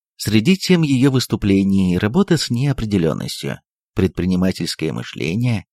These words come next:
навыки трансформационного коучинга и принципы ненасильственной коммуникации. Она преподает аспирантам социальные детерминанты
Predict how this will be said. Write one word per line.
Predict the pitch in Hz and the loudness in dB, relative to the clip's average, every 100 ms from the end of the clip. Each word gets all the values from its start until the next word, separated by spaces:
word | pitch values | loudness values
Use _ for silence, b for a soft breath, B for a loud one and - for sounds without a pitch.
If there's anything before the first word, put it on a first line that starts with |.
| _ - | _ -6
навыки | 98 101 101 90 - 85 62 _ _ _ _ _ | -2 0 0 -2 -4 -6 -6 _ _ _ _ _
трансформационного | - 98 - 98 95 95 - 101 92 92 90 85 _ _ | 0 0 0 -2 0 -2 0 0 2 0 0 -2 _ _
коучинга | - 156 151 151 139 135 | -6 -4 -2 -4 -2 -2
и | 127 127 113 | -2 -2 -4
принципы | - 139 147 135 147 135 _ _ _ _ | -2 -4 -2 -2 -2 -2 _ _ _ _
ненасильственной | 110 120 139 127 - 160 156 - 131 131 123 | 0 2 4 2 2 -4 -4 -4 -2 0 0
коммуникации. | 127 120 113 - 78 - - 62 - _ _ _ _ _ _ - | -2 0 0 0 -4 -6 -8 -8 -8 _ _ _ _ _ _ -2
Она | 117 131 190 | 0 4 2
преподает | - 156 143 127 131 165 139 | 2 0 2 2 2 0 0
аспирантам | - 113 107 175 175 156 135 | -2 0 2 2 0 -2 -2
социальные | 131 - 127 135 147 131 135 117 | -4 -4 -2 -2 0 2 2 2
детерминанты | 87 117 117 104 101 92 90 113 160 - 165 151 | 2 0 0 2 2 2 2 0 -2 -2 -2 -2